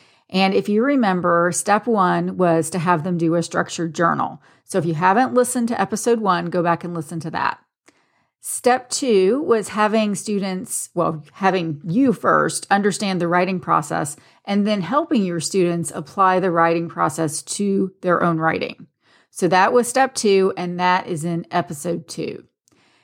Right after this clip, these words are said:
And then steps three and four were in episode three, and step three was to know the main types of writing.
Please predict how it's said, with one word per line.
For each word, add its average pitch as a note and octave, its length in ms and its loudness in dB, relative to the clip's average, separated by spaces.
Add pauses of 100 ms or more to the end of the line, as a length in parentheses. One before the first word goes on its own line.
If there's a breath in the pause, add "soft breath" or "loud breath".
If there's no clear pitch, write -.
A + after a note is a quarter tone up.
(140)
And A3 180 2
then A#3 160 2
steps B3 400 -2
three C4+ 260 0
and E4+ 220 -2
four F3+ 580 2
were G3 240 2
in G3+ 120 -2
episode F3 560 -4
three, G3 560 -2 (440 soft breath)
and G3 400 2
step A#3 300 0
three G#3+ 300 2
was G3+ 160 0
to - 160 -4
know F#3+ 160 -2
the F#3 100 -4
main G3 300 -2
types G3 320 -6
of E3 120 -4
writing. E3+ 560 -2